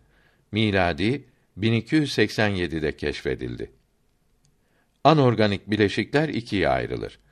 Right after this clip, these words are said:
Birinci sınıf bileşikler, ikinci sınıf bileşikler. Herhangi bir bileşik cismi meydana getirmek için atomlar iki türlü birleşebilir. Bir, iki veya ziyade elementin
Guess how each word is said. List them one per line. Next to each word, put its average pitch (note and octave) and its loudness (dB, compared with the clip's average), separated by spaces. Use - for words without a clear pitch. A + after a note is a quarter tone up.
Birinci A#2 2
sınıf D#2+ -6
bileşikler, F2 -2
ikinci B2+ 0
sınıf C#2+ -8
bileşikler. C2 -6
Herhangi B2 4
bir E2+ 2
bileşik F#2 0
cismi F#2 -2
meydana E2 0
getirmek D#2+ -2
için D#3 -4
atomlar B2+ 2
iki C#3 0
türlü G2+ 2
birleşebilir. D2 -4
Bir, C#3 0
iki F3 0
veya G#2 4
ziyade G#2+ 2
elementin F2+ -2